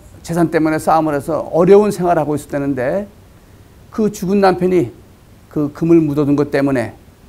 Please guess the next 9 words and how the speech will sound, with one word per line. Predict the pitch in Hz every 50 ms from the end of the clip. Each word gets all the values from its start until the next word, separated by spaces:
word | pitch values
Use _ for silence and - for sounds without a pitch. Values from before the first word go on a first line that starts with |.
| - - - - - - - - - -
그 | - 151 143 131 127 123 113
남은 | 117 127 131 143 143 135
여생을 | 131 127 123 - 135 147 175 233 262 285 - - - - - - - - - - - - - - - - -
편안하게 | - - - 139 139 139 135 131 123 123 131
살게 | - - 151 135 135
됐다고 | 123 123 117 - 131 127 120 131 165 175 170 - - - - - - - - - - - -
죽은 | - - 180 165 190 214 220 196
남편한테 | 175 156 147 156 - 151 151 147 - - 156
감사한다는 | 156 - 131 135 135 120 135 135 131 127 131 127 135 151 160 -